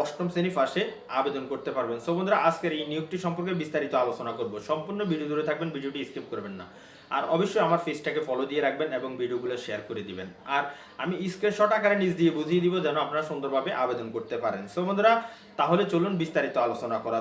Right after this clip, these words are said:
যাক। আপনারা দেখতে পাচ্ছেন যে বসুন্ধরা গ্রুপ, দেশ ও মানুষের কল্যাণে নিয়োগ বিজ্ঞপ্তি।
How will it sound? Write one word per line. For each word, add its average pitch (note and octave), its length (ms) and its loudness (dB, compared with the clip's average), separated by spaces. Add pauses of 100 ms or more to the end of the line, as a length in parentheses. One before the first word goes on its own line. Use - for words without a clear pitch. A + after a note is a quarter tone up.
যাক। G#2 180 -4
আপনারা F3+ 260 0
দেখতে F#3 260 2
পাচ্ছেন G3 280 0
যে G3 80 2
বসুন্ধরা D#3 520 4
গ্রুপ, G#2 200 -2 (100)
দেশ D#3 180 2
ও F3+ 100 0 (100)
মানুষের C#3 280 0
কল্যাণে A#2 440 0
নিয়োগ C#3+ 260 -2
বিজ্ঞপ্তি। A#2 480 -8